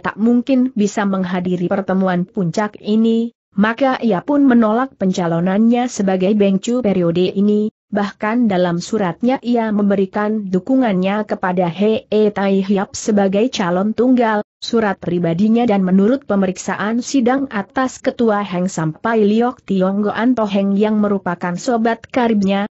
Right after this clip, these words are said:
diperoleh keterangan bahwa Yeu Tai Hiap memang kondisinya lemah tak mungkin ikut pencalonan. Atas kejadian ini sembilan partai besar bersepakat untuk mengajukan He Im Hang Heo Tai Hiap sebagai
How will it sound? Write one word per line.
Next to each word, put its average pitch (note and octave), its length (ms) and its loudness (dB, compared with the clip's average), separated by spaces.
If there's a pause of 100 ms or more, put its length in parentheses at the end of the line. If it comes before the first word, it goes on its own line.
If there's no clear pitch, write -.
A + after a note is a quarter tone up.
diperoleh F3+ 560 -2
keterangan A3 640 0
bahwa G#3 400 2
Yeu G3+ 320 2
Tai G3 320 0
Hiap A#3+ 400 -2
memang F3+ 400 0
kondisinya A#3 720 0
lemah G3 400 0
tak - 160 -6
mungkin A#3+ 480 0
ikut C#4 400 0
pencalonan. G#3+ 720 0
Atas G3+ 420 -6
kejadian F#3 600 0
ini A3 320 4
sembilan F3+ 560 0
partai A#3 420 -2
besar G3 380 0
bersepakat G3+ 720 -4
untuk G#3+ 320 -4
mengajukan G#3+ 640 0
He G#3+ 400 0
Im A3 400 0
Hang C4 240 0
Heo A3 260 0
Tai G3 380 0
Hiap G3 320 -2
sebagai G3+ 480 2